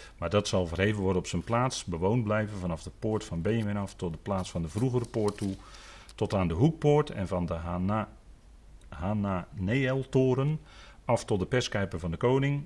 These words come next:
en zij zullen erin wonen. Een ban zal er niet meer zijn, Jeruzalem zal onbezorgd wonen. Let op, dat is de toestand in de duizend jaar. Jeruzalem zal onbezorgd wonen, want de Messias zal over hen regeren met een ijzeren roede. Hij zal die shalom bewaken voor zijn volk.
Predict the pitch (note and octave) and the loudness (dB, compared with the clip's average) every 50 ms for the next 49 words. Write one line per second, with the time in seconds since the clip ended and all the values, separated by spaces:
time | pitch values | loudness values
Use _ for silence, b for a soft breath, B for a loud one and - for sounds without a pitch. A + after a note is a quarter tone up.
0 | - - - - F#2+ F2+ E2+ - G2 F2+ F2+ F2 F#2+ F2 E2+ - - E2+ D#2+ D#2 | -10 -12 -8 -4 -2 -2 -2 0 0 0 0 0 0 -2 -2 -2 -4 -4 -4 -4
1 | D2+ E2 F#2 G#2 G#2+ G#2 G#2 G#2 G#2 B B B B B B B B B B - | -4 -2 0 0 0 0 -2 -2 -4 B B B B B B B B B B -6
2 | F#2 D#2+ G#2 A2+ A#2 G#2+ G2 F#2+ E2+ E2 E2 G#2+ D3+ D#3+ - B2 G#2 G#2 G#2+ G2+ | -2 2 4 4 4 4 2 0 0 2 2 2 2 2 2 0 0 2 2 2
3 | G2+ G2+ G#2 - - F2 D#2+ D#2 G2 A2 G2+ G2 F#2 F#2 F#2 F2+ E2 F2+ D2 D2+ | 2 0 -2 -4 -6 -8 -4 0 0 0 0 0 0 0 0 0 -2 -2 -4 -4
4 | - - - - C#3+ D#3+ E3+ D3 C#3 A#2+ B2+ A2+ G#2 G2 - - E2 D2+ D2 C#2+ | -4 -6 -2 0 2 4 4 4 2 2 0 0 0 -2 -4 -4 -4 -4 -4 -4
5 | D2 - - B B B B B B B B B B B - F2+ G#2+ A#2 - A#2+ | -6 -10 -14 B B B B B B B B B B B 0 4 4 6 6 4
6 | F#2+ A#2 G#2 A2 A2+ G#2 G2 G2 F#2+ F2 - - C3 - - B2 A2 G2+ - - | 4 4 2 2 2 0 0 -2 -4 -4 -2 -4 -6 -4 -2 0 -2 -2 -2 -2
7 | G#2 F2 E2+ E2 F#2+ G#2 A2 G#2 F#2+ G2+ F#2+ - G2+ G2 G2 F#2+ F#2+ F#2+ - - | -2 -2 -2 0 0 0 0 0 -2 -2 -2 0 0 0 0 0 -2 -6 -10 -10
8 | D#2+ D#2+ D#2+ E2+ A#2+ D3+ D3 C3+ A#2 A2+ A2+ A2 A2 G#2+ - - D#2 D#2+ - - | -6 -4 0 2 2 4 4 4 4 4 2 0 0 -2 -2 -2 -2 -4 -4 -4
9 | - C#3 D3+ D#3+ D#3+ D3+ A#2+ G#2 F2 - G2 F#2 F#2+ F#2 - - - - E2 F2 | 0 2 4 4 4 2 2 0 -2 0 2 0 0 0 -4 -10 -12 -4 0 0
10 | E2+ E2 D2+ D2 D#2+ E2+ E2+ F#2+ G2+ G2+ E2+ E2+ E2 D#2+ E2+ E2 E2 E2 F2 - | 0 0 0 -4 -8 -4 -2 0 0 0 0 -2 -6 -6 -6 -8 -6 -6 -4 -2
11 | - C#3 B2+ A#2 - - - G2+ G2 F#2+ F#2 D#2+ E2+ E2+ D#2+ D#2 D2+ D#2 - - | -2 0 0 0 0 0 -2 -2 0 -2 -2 -4 -4 -4 -4 -4 -6 -6 -6 -6
12 | G#2 G2+ G2 F#2+ F2 E2 - F2+ E2+ - - G#2+ G#2+ G2+ E2+ F2 E2 E2 D#2+ G2+ | -4 -2 -2 -2 -4 -6 -6 -8 -10 -8 -6 -4 -4 -2 -2 -2 -4 -4 -2 -4
13 | A2+ A#2 - - E2+ G2+ A#2 B2+ C3 B2+ B2 A2+ - B2+ B2 C3 C3 B2+ B2 G#2 | -4 -4 -6 -6 -4 -4 -2 -2 -2 -2 -2 -2 -2 0 0 0 0 0 0 0
14 | G2+ G#2+ A#2 A#2+ A#2 - F2+ F2+ F2+ E2 F2 E2 G2 G2 F2+ E2 - | 0 0 0 -2 -2 -4 -4 -4 -4 -4 -4 -4 -4 -4 -4 -4 -8